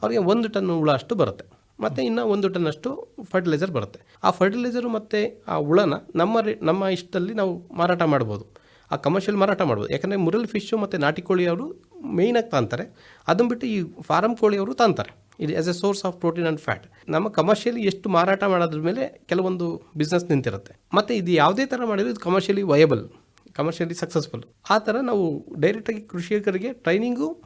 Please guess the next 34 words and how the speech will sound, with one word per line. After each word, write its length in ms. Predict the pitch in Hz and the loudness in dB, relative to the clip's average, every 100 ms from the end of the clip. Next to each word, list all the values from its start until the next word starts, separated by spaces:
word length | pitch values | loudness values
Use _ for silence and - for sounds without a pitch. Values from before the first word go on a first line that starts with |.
| _ | _
ಮತ್ತು 340 | 151 147 151 | -8 -4 -4
ಆ 280 | 156 139 131 127 | 0 0 0 -4
ಬೇಬಿ 300 | 139 165 202 | -4 -2 0
ಲಾರ್ವಾಗಳು 520 | 214 185 175 175 180 160 | -2 -2 -4 -2 -4 -2
ನಾವು 200 | 151 143 | -4 -2
ಪ್ರೊವೈಡ್ 280 | 147 180 | 0 0
ಮಾಡೋದ್ರಿಂದ 380 | 185 156 110 120 233 - - - | 2 -2 -2 -8 -10 -14 -20 -4
ಅವ್ರು 140 | 202 | 0
ಯಾವುದೇ 220 | 175 202 240 | 2 2 -2
ಟೆಕ್ನಿಕಲ್ 460 | 196 180 233 233 | -4 -6 -6 -2
ಹಜಾರ್ಡ್‌ನ, 400 | 185 143 202 220 214 208 - - | 0 4 4 4 0 -2 -12 -2
ಯಾವುದೇ 240 | 165 180 | -2 -2
ಚಾಲೆಂಜಸ್‌ನ 600 | 175 165 196 180 - 196 | -2 0 0 -4 -6 -6
ಫೇಸ್ 280 | 175 185 180 | -2 -4 0
ಮಾಡಲ್ಲ. 220 | 135 127 | -2 -2
ಅದಕ್ಕೂ 280 | - 202 233 | -2 -4 -2
ನಾವು 120 | 214 | -2
ಟೆಕ್ನಿಕಲಿ 440 | 190 165 175 170 165 | -2 -4 -2 -2 -4
ಸಪೋರ್ಟ್ 280 | 147 160 | -6 -2
ಮಾಡ್ತೀವಿ. 300 | 135 110 180 | -2 -2 -8
ಹಂಗಾಗಿ 380 | 254 - 208 240 | -10 -8 0 0
ಈಸಿಯಾಗಿ 500 | 190 240 220 220 208 | 2 0 0 -4 -2
ಇಂಪ್ಲಿಮೆಂಟ್ 440 | 240 170 165 160 147 | -4 -4 -2 -2 -2
ಮಾಡ್ಕೊಂಡು 400 | 131 - 143 285 - | -4 -4 -6 -8 -4
ಅವರ 240 | 160 175 | 0 0
ಕೃಷಿಯೇತರ 1000 | 175 190 185 226 220 - - 170 175 156 | -2 -4 -6 -6 -8 -14 -10 -8 -4 -6
ಚಟುವಟಿಕೆಗಳನ್ನ 760 | 147 - 160 190 - 117 113 156 294 - _ _ | -4 -6 0 0 0 -4 -6 -6 -8 -16 _ _
ಇಂಪ್ರೂವ್ 260 | 226 226 214 | -2 0 2
ಮಾಡ್ಕೋಬೋದು. 580 | 135 117 - 113 113 - | 0 -2 -6 -6 -6 -2
ಮತ್ತು 200 | 220 220 | -4 -2
ಇದು 260 | 254 240 - | -4 -4 -4
ಹದಿನೈದು 300 | 165 170 247 | -4 -2 -2
ದಿವಸದಲ್ಲಿ 580 | 254 247 233 208 202 208 | 0 -4 -2 -4 -2 -6
ಬೆಳೆಯೋದ್ರಿಂದ 640 | 170 156 151 190 131 113 | -6 -2 0 2 0 -6